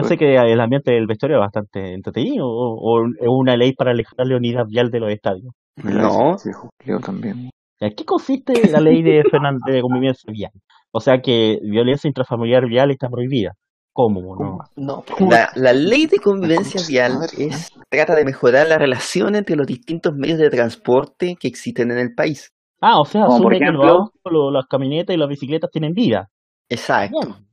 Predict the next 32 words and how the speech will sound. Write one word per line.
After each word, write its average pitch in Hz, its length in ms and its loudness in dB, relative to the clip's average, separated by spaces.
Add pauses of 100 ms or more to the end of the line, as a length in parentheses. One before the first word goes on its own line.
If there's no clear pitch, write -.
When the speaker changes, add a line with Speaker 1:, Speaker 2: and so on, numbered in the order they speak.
(220)
Speaker 1:
bien. 127 400 -12 (260)
Speaker 3:
Que 135 120 0
Speaker 1:
La 123 60 4
Speaker 3:
los 127 120 2
Speaker 1:
ley 147 100 0
de - 60 2
Speaker 3:
ciclistas, 156 500 0 (120)
que 135 100 -2
el, 131 260 -4 (640)
Speaker 1:
¿Ya? 98 140 -6
Speaker 3:
que 131 80 2
los 127 120 -4
furiosos 170 400 0
ciclistas 233 800 -6 (240)
se 147 240 2
abracen 151 540 4
con 156 140 -4
los 147 100 -2
furiosos 151 460 0
peatones 143 640 0 (300)
Speaker 1:
<laughs> - 1500 -2
Bueno, - 160 2 (240)
vamos. - 180 2
Speaker 3:
y 160 40 4
festejen 165 580 2
al 147 180 4
lado 147 520 6 (260)
de 139 220 -2
los, 135 360 0 (160)
eh, 135 140 0 (260)
automovilistas 131 560 2
furiosos. 117 420 0